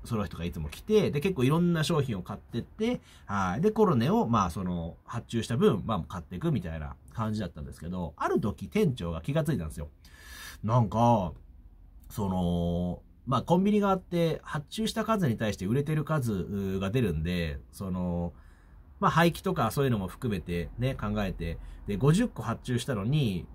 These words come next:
四十五個しか売れてないってなると、あ、じゃあ五個廃棄になったんかな、みたいな。はい。まあ、そんな感じなんですけど、今もっとシステム良くなったのかな？ちょっとわかんないですけども、チョココロネの、あの、例えば百個、百個発注してたら、あの、五十個ぐらいしか売れてないみたいな。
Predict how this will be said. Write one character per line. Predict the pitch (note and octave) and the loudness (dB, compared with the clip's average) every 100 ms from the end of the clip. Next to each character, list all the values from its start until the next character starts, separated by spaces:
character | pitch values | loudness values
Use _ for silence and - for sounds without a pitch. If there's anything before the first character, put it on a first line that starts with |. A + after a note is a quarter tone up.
| - | -2
四 | F3+ B3 A#3 | 2 4 4
十 | C3 | 2
五 | D#3 | 2
個 | C3+ | 0
し | |
か | - G2+ | -2 -2
売 | |
れ | G#2 | 0
て | - | 0
な | A2 F#2+ | 0 0
い | D#2 | -2
っ | |
て | F#2 | -6
な | F#2+ | -6
る | F2 | -6
と、 | - F2+ | -6 -2
あ、 | A2+ | 0
じ | C#3+ | 2
ゃ | |
あ | |
五 | C#3+ A3+ | 2 2
個 | G4 | 2
廃 | D#3 C#3 | 2 2
棄 | B2 E3 | 2 0
に | |
な | B2 G2 | 2 0
っ | - | -4
た | F2 | -6
ん | E2 | -4
か | F2 | -4
な、 | G#2 A#2 | -2 -2
み | A2 E2 | -2 -4
た | D2+ | -6
い | |
な。 | C2 | -10
は | |
い。 | B1 - - | -14 -16 -12
ま | D2+ C#2+ - - - - | -10 -10 -14 -20 -8 -2
あ、 | |
そ | D#3+ E3 | 2 4
ん | |
な | C#3+ | 4
感 | C#3 C3+ | 2 0
じ | |
な | G#2 | -2
ん | |
で | D2+ | -4
す | |
け | D#2+ | -6
ど、 | E2+ F2 D#2 E3 | -4 -4 -6 -6
今 | C#4 | -2
も | F#3+ | 0
っ | G#3 | 0
と | D#3 | 0
シ | F3+ | -2
ス | |
テ | F3+ | 0
ム | B2 | 0
良 | C#3+ | 0
く | C3+ | 0
な | |
っ | G2+ | -2
た | |
の | E2+ | -4
か | F2 | -4
な？ | A#2+ D#3+ | -4 -6
ち | - | -6
ょ | B2+ | -2
っ | |
と | |
わ | G#2 | 0
か | A2 | 0
ん | |
な | E2+ | -2
い | |
で | D2 | -6
す | |
け | D#2+ | -8
ど | D2 | -6
も、 | F2+ F2 - - - - - | -4 -4 -6 -16 -20 -18 -4
チ | G#3 | 0
ョ | |
コ | E4 | 2
コ | - - | 2 4
ロ | A#4 | 4
ネ | C#3+ | 4
の、 | G#2+ A#2 A#2 F#2 F2+ | 2 2 0 -2 -4
あ | G#2 | -4
の、 | G2+ | -2
例 | G2+ | -2
え | G3 | -2
ば | B2+ | -2
百 | - A#3 G#4+ | 0 -2 -2
個、 | - G#2+ - | -4 -4 -6
百 | - C#4+ - | -2 -2 -2
個 | - | -2
発 | B2 G#2+ | 0 -2
注 | - A2+ | -2 -2
し | |
て | A#2+ | 0
た | G2+ | 0
ら、 | E2 G2 A2 F2+ - - - - - | -2 2 2 0 -6 -12 -12 -10 -2
あ | G#2 | 0
の、 | G2+ G2 | 0 2
五 | B2 G#3+ | 8 8
十 | B3 G#4+ | 8 4
個 | - G#4 | 2 0
ぐ | G#4+ | 2
ら | |
い | C#4+ | 2
し | |
か | - | 0
売 | A#2 | 2
れ | B2+ | 2
て | B2+ | 2
な | B2 | 0
い | |
み | F#2+ | 0
た | E2+ | -4
い | D2+ | -6
な。 | D#2 | -8